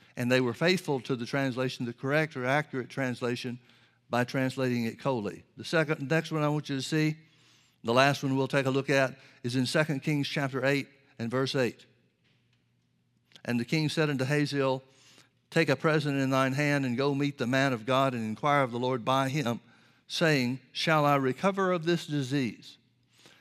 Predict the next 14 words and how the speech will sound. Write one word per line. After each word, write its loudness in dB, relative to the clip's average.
This -2
is -6
the -2
word -2
chole. -4
The -6
word -2
disease -2
is -4
the -10
word -8
chole. -6
Now, 2
folks, -2